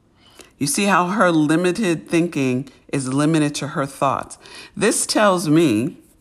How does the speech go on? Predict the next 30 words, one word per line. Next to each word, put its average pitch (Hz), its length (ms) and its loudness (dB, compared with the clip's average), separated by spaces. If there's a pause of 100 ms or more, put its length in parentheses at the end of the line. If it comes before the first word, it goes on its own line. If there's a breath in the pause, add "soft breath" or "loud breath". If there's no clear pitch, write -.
(300 soft breath)
that 139 380 0
she 226 300 0
knows 160 640 0 (500 loud breath)
that 131 380 0
her 196 200 -2
taking 185 680 -2
two 190 220 -2
Moab 156 600 2
women 113 540 -2 (1080 soft breath)
back 180 340 0
with - 140 -4
her 170 180 0
to 135 100 0
Judah, 139 560 0 (540 soft breath)
that 147 180 2
no 165 260 4
one 190 280 2
would 143 160 0
marry 175 500 0
them 110 320 -2
there. 104 360 -8 (1080 soft breath)
Because 190 460 2
why 165 800 2 (880 soft breath)
couldn't 180 380 2
she 185 280 0
take 170 320 -2
them 233 200 2
back 127 380 -2
to - 160 -8
Israel? 110 540 -4